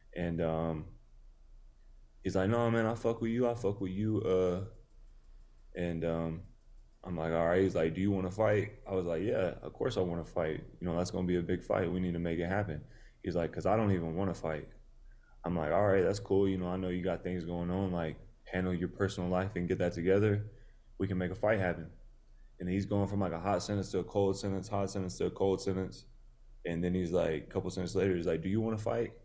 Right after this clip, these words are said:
I'm like, "Yeah, I wanna fight." He's like, "'Cause I'll fight you." I'm like, "Y-, you're not making sense.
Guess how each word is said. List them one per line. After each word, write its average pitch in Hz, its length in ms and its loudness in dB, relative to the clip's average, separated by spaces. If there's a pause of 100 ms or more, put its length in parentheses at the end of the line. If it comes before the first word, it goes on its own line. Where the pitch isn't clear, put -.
(320)
I'm 90 100 -6
like, 87 180 -4
"Yeah, 127 140 0
I 135 40 -2
wanna 113 260 -2
fight." 98 220 0
He's 82 140 -4
like, 82 180 -2
"'Cause 90 140 -2
I'll 135 140 0
fight 123 320 0
you." 82 160 -4 (120)
I'm 90 120 -4
like, 76 200 -6 (1200)
"Y-, 55 160 -10 (300)
you're 90 360 -2
not 101 120 2
making 85 240 -2
sense. 110 420 -2